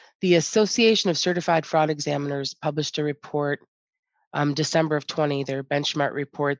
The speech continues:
that payment fraud was up eighty-two percent, uh, cybersecurity fraud up eighty-eight percent, and the expectation would be more coming. Getting businesses to use technology out there that's so much more secure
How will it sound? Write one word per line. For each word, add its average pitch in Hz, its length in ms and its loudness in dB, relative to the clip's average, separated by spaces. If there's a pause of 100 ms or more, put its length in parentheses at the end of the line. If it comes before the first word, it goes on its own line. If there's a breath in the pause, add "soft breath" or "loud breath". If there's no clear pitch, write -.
that 143 240 0 (460 loud breath)
payment 196 440 4
fraud 143 460 0
was 143 200 -4
up 143 200 -2 (200)
eighty-two 160 540 -4
percent, 143 680 -6 (400 loud breath)
uh, 151 100 0
cybersecurity 160 1040 2 (200)
fraud 139 460 0
up 147 180 -2
eighty-eight 147 500 0
percent, 147 380 0
and 151 100 -2
the 156 120 0
expectation 156 920 -2 (540 soft breath)
would 165 160 -2
be 170 140 -2
more 160 260 4
coming. 135 500 -6 (600 loud breath)
Getting 240 520 6 (200)
businesses 165 680 4
to - 140 -6
use 160 320 -2
technology 151 640 0
out 143 160 -2
there 143 160 -4
that's 143 240 -6
so - 460 0
much 156 300 0
more 143 180 -2
secure 139 560 -4